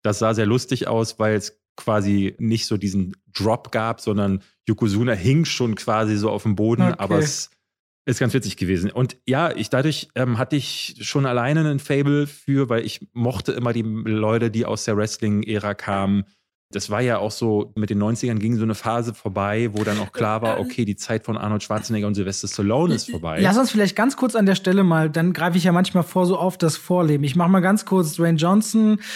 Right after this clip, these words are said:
Speaker 2: war zu jener Zeit der erste, der Wrestler, der nach und nach einen Ruf bekam. In der dritten Generation. Sein Vater und sein Großvater waren nämlich beide Wrestler.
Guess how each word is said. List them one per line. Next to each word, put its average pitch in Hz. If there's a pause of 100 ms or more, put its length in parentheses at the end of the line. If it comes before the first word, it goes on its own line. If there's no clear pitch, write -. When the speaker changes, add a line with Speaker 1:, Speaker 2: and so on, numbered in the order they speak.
(180)
Speaker 2:
war 165
zu 190
jener 185
Zeit 185
der 170
erste, 208
der 165
Wrestler, 185
der 160
nach 160
und 185
nach 160
einen 151
Ruf 220
bekam. 170
In 170
der 156
dritten 160
Generation. 143
Sein 127
Vater 202
und 175
sein 147
Großvater 139
waren 123
nämlich 131
beide 143
Wrestler. 185